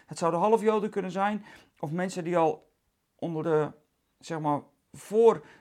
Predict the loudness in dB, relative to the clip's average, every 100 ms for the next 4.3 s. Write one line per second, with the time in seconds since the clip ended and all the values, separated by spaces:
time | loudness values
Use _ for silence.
0 | _ -2 0 0 -4 -6 -4 -2 -2 -2
1 | -2 -2 -2 -4 -2 -2 -4 -18 _ -8
2 | -8 -4 -4 -4 -6 -8 _ _ _ _
3 | -4 -2 2 2 2 -2 -4 0 2 2
4 | 0 -2 -2